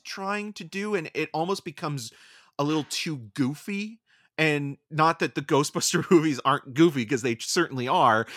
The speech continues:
but it just kinda feels like it's just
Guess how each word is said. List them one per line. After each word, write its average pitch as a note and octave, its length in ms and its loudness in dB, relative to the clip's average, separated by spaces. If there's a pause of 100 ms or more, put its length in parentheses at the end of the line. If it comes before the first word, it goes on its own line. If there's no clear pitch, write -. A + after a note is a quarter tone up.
(240)
but E3+ 160 4
it E3+ 60 2
just F3 200 -2
kinda D#3+ 180 -4
feels D3+ 520 -4
like C3 360 -2 (960)
it's D#3 240 -4
just - 360 -4